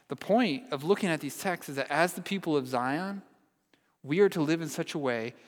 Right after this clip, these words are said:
that we welcome people into our homes and into our lives. One person said, "The New Testament assumes that if we have Jesus in our hearts,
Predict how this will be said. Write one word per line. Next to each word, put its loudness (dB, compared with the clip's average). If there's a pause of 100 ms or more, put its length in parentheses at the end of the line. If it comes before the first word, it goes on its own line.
(200)
that -2
we -6
welcome 4
people -8 (840)
into 0
our 6
homes -4 (240)
and -10
into -4
our -2
lives. -12 (880)
One 0
person 0
said, 4
"The 0
New 2
Testament 0
assumes -2
that 0
if -6
we 0
have 2
Jesus -4
in 0
our 0
hearts, -2